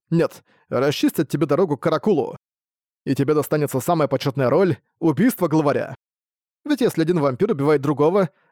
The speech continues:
то это не противоречит вампирскому кодексу, я прав?» «Не неси чепуху! У меня нет ни единого шанса против Каракула!» У Дедрика началась паническая атака, он побледнел и задрожал от страха.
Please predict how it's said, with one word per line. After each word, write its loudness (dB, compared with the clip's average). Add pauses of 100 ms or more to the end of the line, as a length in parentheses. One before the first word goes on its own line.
(140)
то 0
это 0
не 0
противоречит -2
вампирскому 0
кодексу, -2
я 2
прав?» -2 (680)
«Не 0
неси 2
чепуху! 2 (400)
У 2
меня 0
нет -2
ни 4
единого 2
шанса 2
против 0
Каракула!» 2 (680)
У 0
Дедрика -2
началась -2
паническая -2
атака, 0 (320)
он 0
побледнел 0
и 2
задрожал 0
от -4
страха. -4